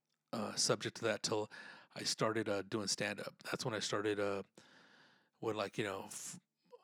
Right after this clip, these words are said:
Latinos would make fun of other Latinos that are, that are darker than them, shit like that. And it's funny, people say that, like, "Oh, all, all, all Mexicans are racist, all Latinos," and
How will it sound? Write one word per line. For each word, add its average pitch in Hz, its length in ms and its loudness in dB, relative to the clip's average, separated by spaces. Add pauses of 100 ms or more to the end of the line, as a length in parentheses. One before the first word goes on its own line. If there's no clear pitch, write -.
(220)
Latinos 117 640 4
would 104 120 0
make 104 200 0
fun 110 220 2
of 104 140 0
other 104 200 2
Latinos 101 1080 0 (240)
that 104 120 -8
are, 104 80 -8
that 107 120 -6
are 95 160 -4
darker 98 320 4
than 95 140 0
them, 98 240 -2
shit - 160 -2
like 104 180 -2
that. 101 260 0 (480)
And 135 80 -2
it's 127 80 2
funny, 147 220 8
people 143 280 6
say 127 180 8
that, 117 120 6
like, 92 120 0
"Oh, - 20 0
all, 101 720 10
all, 110 340 8
all 110 360 6
Mexicans 107 380 -4
are 101 40 -4
racist, 101 340 0
all 104 200 2
Latinos," 101 260 -2
and 98 100 -6